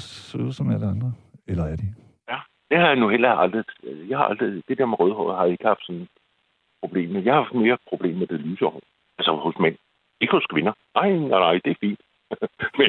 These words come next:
Speaker 2: hos mænd, det, det, det ligner sådan nogle tøsdrenge eller sådan et eller andet, synes jeg ikke.
Speaker 1: Det var
Speaker 2: Hvis kraften
Speaker 1: satans. Ja. Jeg prøver,
Speaker 2: Ja.
Speaker 1: jeg, jeg, altså min hjerne, den angriber helt alt det, du siger fra alle sider, for ligesom at tænke, "Nå, nu forstår jeg," men det gør jeg ikke.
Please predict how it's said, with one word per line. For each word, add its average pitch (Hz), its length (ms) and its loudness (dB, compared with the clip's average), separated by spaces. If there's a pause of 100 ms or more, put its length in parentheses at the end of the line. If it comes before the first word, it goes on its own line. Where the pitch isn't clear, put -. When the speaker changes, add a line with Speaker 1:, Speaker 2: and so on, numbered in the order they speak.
(140)
Speaker 2:
hos 131 180 0
mænd, 185 160 4 (300)
det, 120 200 -2
det, 131 120 -2 (100)
det 135 100 -8
ligner 143 200 0
sådan - 120 0
nogle 104 200 0
tøsdrenge 85 520 0
eller - 140 -4
sådan 95 140 -2
et 80 40 -4
eller 73 120 -2
andet, 73 180 -10
synes - 180 4
jeg 64 100 6
ikke. 107 100 6 (1120)
Speaker 1:
Det 113 80 2 (140)
var 190 100 4
Speaker 2:
Hvis 180 140 -4
kraften 139 540 0
Speaker 1:
satans. - 40 -14 (320)
Ja. 123 100 -8 (180)
Jeg 120 120 2
prøver, 180 240 8
Speaker 2:
Ja. 190 160 6 (180)
Speaker 1:
jeg, 160 80 -2 (120)
jeg, 165 180 2 (600)
altså 127 160 -2
min 151 140 8
hjerne, 160 240 8
den 175 120 6
angriber 160 340 6
helt 143 380 0
alt 151 160 -2
det, 156 100 2
du 135 60 -4
siger 143 220 4
fra 139 180 0
alle 143 200 2
sider, 151 200 2
for 151 120 -2
ligesom 143 220 -4
at 135 80 -6
tænke, 123 340 -8
"Nå, 175 280 -2
nu 170 240 8
forstår 160 440 4
jeg," 107 100 6
men 104 100 2
det 117 80 2
gør 123 100 6
jeg 87 120 -2
ikke. - 120 -20